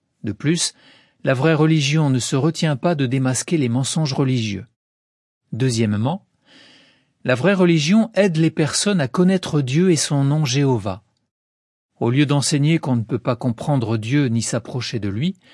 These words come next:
elle enseigne qu'il veut que nous ayons une relation personnelle avec lui. Troisièmement, la vraie religion présente Jésus-Christ comme celui par lequel Dieu nous accorde le salut. Ses membres obéissent au commandement de Jésus et s'efforcent de suivre son exemple.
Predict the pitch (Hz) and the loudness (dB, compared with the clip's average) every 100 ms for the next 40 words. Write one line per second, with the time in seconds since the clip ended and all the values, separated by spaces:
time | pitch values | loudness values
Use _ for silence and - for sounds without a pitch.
0 | - - _ _ - 156 180 170 175 202 | -20 -20 _ _ -4 2 4 4 2 4
1 | 208 - 165 143 165 165 147 127 143 147 | 2 0 0 2 2 2 2 2 2 4
2 | 139 117 147 160 - - 165 175 175 - | 2 2 2 2 0 -2 0 -2 -2 -2
3 | 147 139 127 110 104 - 104 - _ _ | 0 0 0 -2 -4 -8 -12 -14 _ _
4 | _ _ _ _ _ _ _ _ _ - | _ _ _ _ _ _ _ _ _ -8
5 | 123 110 101 101 110 190 - _ _ _ | -4 -2 -4 -2 -2 -4 -8 _ _ _
6 | _ - - _ _ - 131 120 180 170 | _ -20 -20 _ _ 0 0 2 2 4
7 | 160 139 151 220 - 160 139 139 127 127 | 2 2 2 2 2 0 0 0 0 -2
8 | 131 135 - 202 202 156 139 - 180 175 | -2 -4 -4 -4 -2 -2 -2 0 0 0
9 | 190 - 151 143 139 - 139 117 143 196 | 0 0 0 0 0 0 -2 -2 0 2
10 | 165 127 139 - 160 139 139 131 160 143 | 2 0 -2 -2 -2 0 0 -2 -2 -2
11 | 110 - _ _ _ _ _ _ _ - | -4 -12 _ _ _ _ _ _ _ -8
12 | - 160 151 156 127 123 123 139 147 - | -2 2 2 2 0 0 0 0 -2 -4
13 | - 147 143 123 135 127 110 107 110 104 | -4 -2 0 0 0 0 -2 -2 -2 -2
14 | 160 175 147 - 151 - 156 - 135 117 | -2 -2 -2 -2 -2 0 -2 -2 -4 -4
15 | 113 - 160 127 - 143 139 120 117 117 | -4 -2 -2 -2 -2 -2 0 -2 -4 -6
16 | - | -18